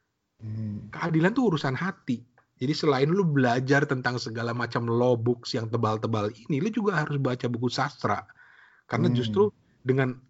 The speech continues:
Speaker 2: ketika lu punya kepekaan batin, lu bisa mempertajam rasa keadilan lu. Lu bisa tahu nih, mana yang salah, mana yang benar.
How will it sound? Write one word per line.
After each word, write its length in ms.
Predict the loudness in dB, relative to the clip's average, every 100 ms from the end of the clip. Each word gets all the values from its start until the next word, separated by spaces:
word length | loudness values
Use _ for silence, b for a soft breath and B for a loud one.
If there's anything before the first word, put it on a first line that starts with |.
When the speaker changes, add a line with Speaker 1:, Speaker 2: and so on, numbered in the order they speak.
| -8
Speaker 2:
ketika 300 | -6 -2 2
lu 100 | 2
punya 220 | 2 -2
kepekaan 480 | -2 -4 -2 -2 -2
batin, 480 | -2 -2 -2 -2 0
lu 140 | 0
bisa 180 | 0 -2
mempertajam 800 | -2 -2 0 -2 2 0 0 -6
rasa 320 | -6 -4 -6
keadilan 480 | -6 -2 -2 -2 -4
lu. 140 | -2
Lu 100 | 0
bisa 220 | 2 0
tahu 320 | 0 0 0 2
nih, 160 | 0 -2 B B -8
mana 220 | -4 -2
yang 80 | -2
salah, 320 | -4 -4 -6
mana 220 | -4 -4
yang 80 | -2
benar. 240 | -2 -2